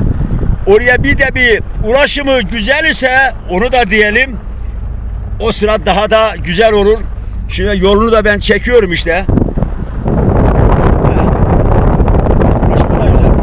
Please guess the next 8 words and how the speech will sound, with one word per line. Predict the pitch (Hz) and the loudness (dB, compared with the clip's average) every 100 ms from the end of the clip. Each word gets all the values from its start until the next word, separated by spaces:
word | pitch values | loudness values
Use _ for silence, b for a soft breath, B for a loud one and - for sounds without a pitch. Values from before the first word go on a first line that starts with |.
| - | 2
Bak, | - - - | 2 2 2
buranın | - - | 2 2
asfaltı. | - - - - - 139 135 - - | 2 2 2 2 2 4 4 2 2
Bak, | - - - | 0 0 0
gördüm | - - - - | 2 2 2 4
asfaltı. | - - - - - - - - - - - - - - - - - - - - - - - - 113 - - 147 - - - - - 160 170 - - - - - - - - - - - - - - - - - - - - - - - - - - - - - - - - - - - - - - - - - - - - - - - - | 2 2 2 2 2 2 2 2 4 2 2 0 2 2 2 2 2 0 2 2 4 2 4 4 4 2 2 2 4 2 2 2 4 4 2 2 2 0 2 2 4 2 2 2 0 0 2 2 2 2 2 2 2 2 0 0 0 0 2 2 2 2 2 2 2 2 2 2 2 2 2 2 0 2 2 0 0 0 0 -2 -2 -2 0
Şu | - 180 | 0 0
borular | 202 202 202 | 0 2 2